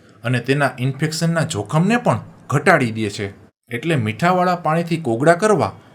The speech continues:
એક સૌથી સરળ રીત છે, જેનાથી તમે તમારા મોઢાના સ્વાસ્થ્યને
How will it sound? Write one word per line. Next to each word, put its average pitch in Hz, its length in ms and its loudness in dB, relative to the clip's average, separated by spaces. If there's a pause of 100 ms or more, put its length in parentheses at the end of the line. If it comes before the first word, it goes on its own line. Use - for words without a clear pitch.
(140)
એક 226 140 -2
સૌથી 180 500 0
સરળ 160 500 4
રીત 113 240 -2
છે, 107 180 -4 (420)
જેનાથી 165 400 2
તમે 196 300 0
તમારા 180 460 0
મોઢાના 156 440 2
સ્વાસ્થ્યને 143 600 2